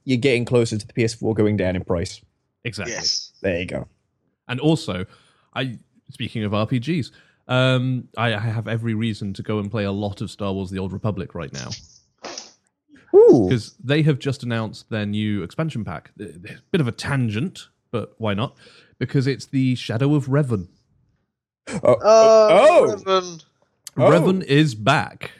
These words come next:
Speaker 2: uh, three hundred years
Speaker 3: Oh.
Speaker 2: later. He's already turned up in the Old Republic storyline.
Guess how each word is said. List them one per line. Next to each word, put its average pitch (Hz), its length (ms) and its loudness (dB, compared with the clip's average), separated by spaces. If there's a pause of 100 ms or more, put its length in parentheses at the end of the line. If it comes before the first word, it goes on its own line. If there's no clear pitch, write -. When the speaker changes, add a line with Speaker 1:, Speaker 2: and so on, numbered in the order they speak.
(120)
Speaker 2:
uh, 113 240 -2
three 120 220 -8
hundred 123 280 -4
years 117 180 -4
Speaker 3:
Oh. 113 40 -8
Speaker 2:
later. 110 460 -8 (140)
He's 143 180 -2
already 208 240 -2
turned 165 280 -4
up 165 200 -6
in 98 160 -2
the 101 400 -4 (120)
Old 113 200 -4
Republic 104 320 -8
storyline. 104 680 -6